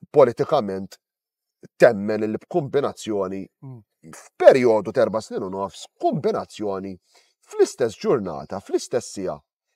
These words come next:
Speaker 1: illi fetħet il-kampanja elettorali, kombinazzjoni on the day, ta' qas-, qas tgħid ħallew ġimgħa wara. U jien dik l-iktar ħaġa li weġġatni, għax daw jisom rridu jibgħatu messaġġ.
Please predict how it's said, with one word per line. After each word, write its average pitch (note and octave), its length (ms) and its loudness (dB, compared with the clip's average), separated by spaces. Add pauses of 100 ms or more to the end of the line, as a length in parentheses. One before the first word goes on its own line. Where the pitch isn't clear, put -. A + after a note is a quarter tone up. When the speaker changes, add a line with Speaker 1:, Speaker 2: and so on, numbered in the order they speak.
Speaker 1:
illi D#3 160 2
fetħet A#2 380 -4
il-kampanja G#2 540 -6
elettorali, F2+ 720 -4 (500)
kombinazzjoni C#3+ 840 0
on E3 180 4
the C#3+ 100 0
day, C#3+ 240 2
ta' - 80 -2
qas-, - 180 -8
qas - 160 -8
tgħid G#2 200 -6
ħallew G2 200 -4
ġimgħa F2+ 280 -10
wara. A#2 200 -4 (1000)
U B3+ 80 6
jien G#3 160 2
dik A#3+ 140 -6
l-iktar G2 240 -10
ħaġa F2+ 220 -10
li E2+ 60 -6
weġġatni, F2+ 500 -8
għax G#3+ 140 -8
daw A#3 140 -2
jisom C#3 220 -8
rridu G2+ 180 -8
jibgħatu F#2+ 280 -8
messaġġ. - 480 -16